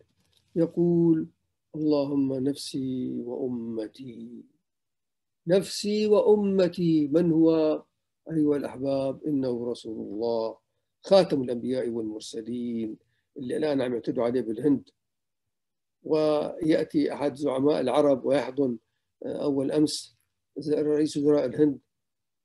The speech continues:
عليه من الله، عليهما من الله ما يستحقان. ما عاد في نخوة، ما عاد في نخوة. لو في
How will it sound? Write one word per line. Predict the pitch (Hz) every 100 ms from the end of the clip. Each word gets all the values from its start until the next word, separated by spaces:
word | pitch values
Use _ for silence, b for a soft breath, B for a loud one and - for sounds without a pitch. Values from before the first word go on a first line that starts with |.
| _ _ -
عليه | 147 160 147
من | 143
الله، | 131 139 127 -
عليهما | 135 151 139 151 165 160
من | 147 139
الله | 131 139
ما | 131 131
يستحقان. | 123 - 117 113 - 131 117 - _ _ -
ما | 147 160
عاد | 160
في | - 147
نخوة، | 147 - 147 135 123 - _ _ _ _ _ _ _
ما | 151
عاد | 143 175
في | 165
نخوة. | 160 156 151 143 139 151 _ _ _ _ _ -
لو | 165
في | 165 196 196